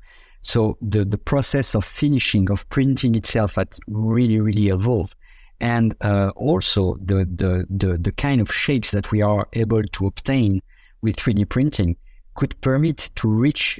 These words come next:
uh, uh, better functionality, for example, or something much more, uh, uh, soft in some area, some much more rigid on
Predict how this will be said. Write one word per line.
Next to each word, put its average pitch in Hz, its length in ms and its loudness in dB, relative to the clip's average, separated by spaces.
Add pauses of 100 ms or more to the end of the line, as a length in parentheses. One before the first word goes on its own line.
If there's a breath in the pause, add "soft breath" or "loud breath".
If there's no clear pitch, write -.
uh, 98 360 2
uh, 92 320 0 (100)
better 117 380 0
functionality, 110 800 0
for - 160 -4
example, 87 640 0
or - 80 -8
something 107 520 2
much 110 260 0
more, 110 320 2 (460 soft breath)
uh, 98 280 2 (200)
uh, 98 320 0
soft - 500 0
in 107 80 4
some 110 260 2
area, 101 520 2
some 101 460 2
much 110 220 -2
more 101 160 0
rigid 113 440 0
on 98 160 2